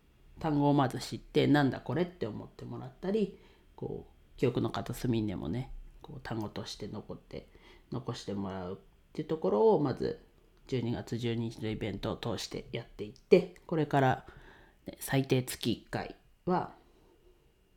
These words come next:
こう、岩手県内、もしくは、まあ、東京でもね、自分家の周りで何かしらこう、できることがあればやっていくので、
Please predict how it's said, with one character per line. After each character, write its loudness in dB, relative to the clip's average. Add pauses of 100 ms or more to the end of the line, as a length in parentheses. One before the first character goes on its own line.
(220)
こ -12
う、 -6
岩 -4
手 -8
県 -2
内、 -8 (1160)
も -2
し -6
く -6
は、 2
ま 2
あ、 2
東 4
京 6
で 4
も 0
ね、 -6
自 -4
分 0
家 -8
の -4
周 -2
り -10 (280)
で 4
何 2
か -4
し -8
ら -4
こ -10
う、 -8
で -2
き 2
る 2
こ -6
と -2
が -4
あ -2
れ 0
ば -8 (840)
や -12
っ -18
て -4
い -4
く 4
の 0
で、 -2